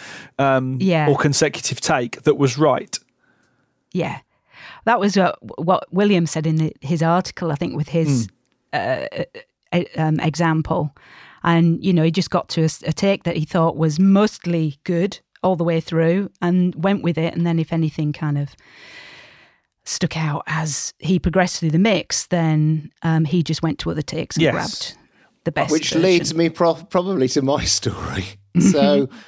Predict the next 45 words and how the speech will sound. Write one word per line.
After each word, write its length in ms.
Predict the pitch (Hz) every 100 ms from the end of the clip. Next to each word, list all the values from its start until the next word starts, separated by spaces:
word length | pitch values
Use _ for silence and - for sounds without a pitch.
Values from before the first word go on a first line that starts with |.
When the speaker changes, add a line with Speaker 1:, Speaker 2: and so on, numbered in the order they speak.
| _ -
Speaker 3:
think 360 | - - 190
I 40 | 190
was 80 | 170
about 320 | 147 139 -
twenty-one. 760 | - 131 127 139 123 123 175 208
I 40 |
think 280 | - 147 -
I 40 |
was 120 | 120 117
early 320 | 135 135 135
on 180 | 120 127
in 160 | 123 -
production, 680 | - 113 117 123 - 127 127 -
and 260 | 104 104
there 80 | 104
was 120 | 95
this, 420 | 104 98 - - 98
uh, 260 | 92 87 - _
female, 880 | - 123 117 110 104 101 95 98 - _ _ -
uh, 120 | 92 -
singer-songwriter, 800 | - 104 98 98 95 82 - 90 _
writer, 380 | 92 107 95 95
vocalist, 580 | 95 95 95 - - - -
and 100 | 101
a 40 |
guy 240 | 98 101 101
who 140 | 104
ran 180 | 98 92
a 60 | 90
local 260 | 90 87
studio 340 | 95 - 98 90
to 140 | -
me 100 | - 95
said 320 | - 95 - _ _ _ _
she 200 | - -
was 120 | 113
looking 200 | 113 -
for 80 | 98
somebody 260 | - 104 98
to 80 | 104
produce 420 | 98 95 107 98
an 40 | 110
album 280 | 165 220
for 260 | - - -
her. 160 | -